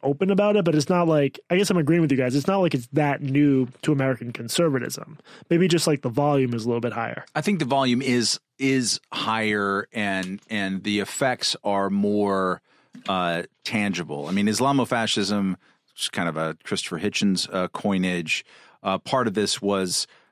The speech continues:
Speaker 2: uh, let's identify that what's happening with Islam right now includes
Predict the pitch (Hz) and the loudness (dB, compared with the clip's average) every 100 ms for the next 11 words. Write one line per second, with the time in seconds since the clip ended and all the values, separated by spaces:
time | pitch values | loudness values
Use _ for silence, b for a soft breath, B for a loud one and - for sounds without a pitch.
0 | b - 92 92 98 120 123 110 117 110 | b -4 -2 0 -2 -2 -2 -2 -2 -2
1 | 107 - 98 92 92 80 90 85 95 - | -4 -2 0 0 -2 -2 -4 -2 -2 -2
2 | 110 104 98 95 92 90 92 95 85 - | -2 -2 -2 -2 -2 -2 -2 -2 -2 -4
3 | 104 101 95 92 90 85 90 90 90 90 | -4 -2 -2 0 -2 -2 -4 -2 -2 -2
4 | 92 92 - 107 101 95 85 - | -4 -8 -4 -2 0 0 -2 -6